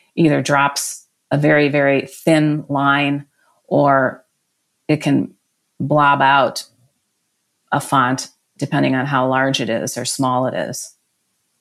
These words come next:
So tho-, I would say those, those four things, size, and,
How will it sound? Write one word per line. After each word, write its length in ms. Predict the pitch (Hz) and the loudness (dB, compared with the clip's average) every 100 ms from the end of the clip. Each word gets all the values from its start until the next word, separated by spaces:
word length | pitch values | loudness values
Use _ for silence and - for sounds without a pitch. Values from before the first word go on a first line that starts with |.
| _ _ _ _ _ _ _ _ _ _ _ _ _ _ - - - - _ _ _ _ _ - | _ _ _ _ _ _ _ _ _ _ _ _ _ _ -20 -20 -20 -20 _ _ _ _ _ -2
So 160 | 185 | 4
tho-, 240 | 185 185 - | 6 4 4
I 120 | 220 | 2
would 140 | 202 | 2
say 340 | - 175 165 - | 2 4 4 2
those, 360 | 156 156 - - | 0 0 -4 0
those 320 | 160 151 - | 2 2 -2
four 260 | - 151 147 | 0 0 2
things, 400 | 151 147 151 - - | 0 0 0 -4 -4
size, 380 | 160 147 147 143 | 0 2 2 0
and, 260 | 135 131 | -4 -4